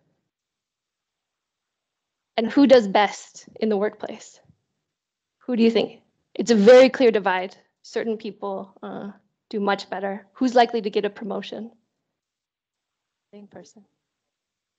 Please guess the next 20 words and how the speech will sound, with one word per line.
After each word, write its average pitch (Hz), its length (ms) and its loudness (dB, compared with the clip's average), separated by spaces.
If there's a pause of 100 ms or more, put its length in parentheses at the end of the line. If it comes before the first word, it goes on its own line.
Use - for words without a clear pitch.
(480)
Huh? 226 80 -14 (800)
An 214 120 -12
introvert 247 520 0
versus 220 260 -6
extrovert. - 520 -12
Who's 208 160 -10
likely 196 280 -10
to - 180 -20
get 196 120 -12
a 208 60 -12
promotion? 208 560 -14 (1300)
Extrovert. - 680 -14 (480)
Yeah, 247 160 2
so 226 160 -4
we're 240 100 0
seeing 269 260 -2
this 247 160 0
huge 320 280 2
divide 226 420 -2 (380)
where, 226 400 4